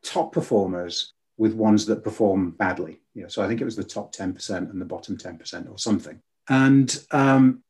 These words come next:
and, and the biggest difference that they found between them, 'cause, 'cause all of these, uh, project delivery teams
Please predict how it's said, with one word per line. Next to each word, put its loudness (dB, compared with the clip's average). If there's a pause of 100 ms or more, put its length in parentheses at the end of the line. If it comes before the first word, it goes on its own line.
(180)
and, 4
and 4
the 2
biggest 4
difference 2
that -8
they -4
found -4
between -2
them, -10
'cause, -2
'cause 0
all 4
of 6
these, 2 (280)
uh, -2
project 0
delivery 2
teams -4